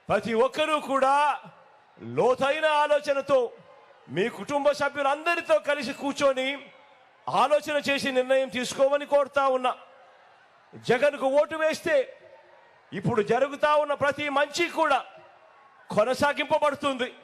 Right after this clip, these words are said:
అదే చంద్రబాబుకు పొరపాటున ఓటు వేస్తే పథకాలన్నీ కూడా ఆగిపోతాయి, ప్రజలందరూ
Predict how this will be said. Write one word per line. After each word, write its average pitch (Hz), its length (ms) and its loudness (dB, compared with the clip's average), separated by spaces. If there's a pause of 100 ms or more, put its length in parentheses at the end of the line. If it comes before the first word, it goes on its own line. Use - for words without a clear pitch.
(840)
అదే 247 320 2 (1040)
చంద్రబాబుకు 285 800 0
పొరపాటున 311 540 2 (140)
ఓటు 320 240 -2
వేస్తే 330 340 0 (1400)
పథకాలన్నీ 320 760 2 (120)
కూడా 311 240 4 (260)
ఆగిపోతాయి, 330 720 2 (1040)
ప్రజలందరూ 349 600 2